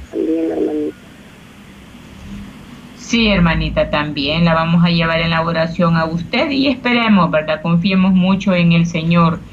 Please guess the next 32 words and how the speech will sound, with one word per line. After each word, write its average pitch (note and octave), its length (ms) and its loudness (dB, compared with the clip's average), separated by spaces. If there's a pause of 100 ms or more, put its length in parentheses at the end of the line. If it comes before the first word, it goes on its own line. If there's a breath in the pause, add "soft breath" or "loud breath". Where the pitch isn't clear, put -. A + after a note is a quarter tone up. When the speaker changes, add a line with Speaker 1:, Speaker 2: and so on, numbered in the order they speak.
(420 loud breath)
Speaker 2:
de - 60 -4
Speaker 1:
Así F3+ 160 -2
Speaker 2:
que - 100 0
Speaker 1:
es, G#3+ 60 4
Speaker 2:
debe G3+ 40 4 (180)
de F3+ 80 -6
Speaker 1:
hermanita. F3+ 320 -8
Speaker 2:
tomar, G3 140 -8 (400)
tome F#3+ 300 0
medicamento G3+ 840 0
que F3+ 80 -2
el E3 100 0
médico E3+ 340 -4
le F#3+ 120 0
haya F#3+ 200 0
dejado F#3+ 480 -2
y C#4 160 2
en F#3+ 100 4
la F3 120 2
oración, E3 600 -2
pues, G#3+ 180 -2
¿verdad? E3+ 340 0 (240)
Hacen F#3+ 340 0
la C#3+ 140 0
obra. A#3 420 0 (2000)
Bueno, A#3+ 460 0
este, F3 720 -2
con E3+ 280 2
todo F#3 280 0
gusto B3 320 -2
seguiremos F3 640 2
orando. D3 340 -2